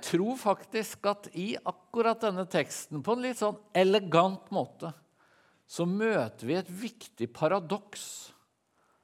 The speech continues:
i kristen tro. Og paradokset tror jeg kan formuleres sånn: å komme til Gud, å bli en kristen og bli omvendt, det er det ingen av oss som på en måte klarer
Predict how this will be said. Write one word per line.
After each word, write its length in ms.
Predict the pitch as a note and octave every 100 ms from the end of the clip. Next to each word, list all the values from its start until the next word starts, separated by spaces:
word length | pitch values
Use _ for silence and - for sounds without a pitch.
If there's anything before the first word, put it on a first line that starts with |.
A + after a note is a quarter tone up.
| _ _ _ _ _ _ _ C#3+
i 60 | D3
kristen 460 | D#3+ C3 - A2
tro. 160 | A2+ G2+ - - _ _ _ _ _ _ _ _ _ _ _ _ _ _ -
Og 80 | A#2
paradokset 800 | F3+ G#3 F#3 D3+ - - F#3+
tror 160 | F3+ F3
jeg 80 | E3
kan 160 | F3 D#3
formuleres 680 | F3+ F#3 F3+ D#3 C3+ D#3+ -
sånn: 220 | D3 D3+ - - - - _
å 100 | E3+ -
komme 680 | - - B3 C4+ F3 C3+ B2+ D3
til 160 | A#3 F#3
Gud, 380 | G#3+ A#3 - - - _ _ _ _ - _ _ -
å 60 | C#3+ A#2+
bli 460 | D#3 E3 G3 A3 G3+
en 140 | G#3+ A3+
kristen 560 | A3+ A3+ - - -
og 140 | G3 D#3
bli 240 | C#3 D3+ F#3+ G#3 -
omvendt, 800 | D3+ D3 D#3 G#3+ F#3+ - - - - _ _ _ _ _ _ _ _ -
det 80 | D#3
er 240 | G#3+ D3 G3+
det 80 | -
ingen 320 | G3 D3 A#2+
av 160 | A#2 D3+
oss 140 | D#3
som 80 | F#3+
på 300 | - _ F#3
en 80 | F#3
måte 180 | D#3 E3+
klarer 680 | - G3+ F#3 A#2+ A2 D#3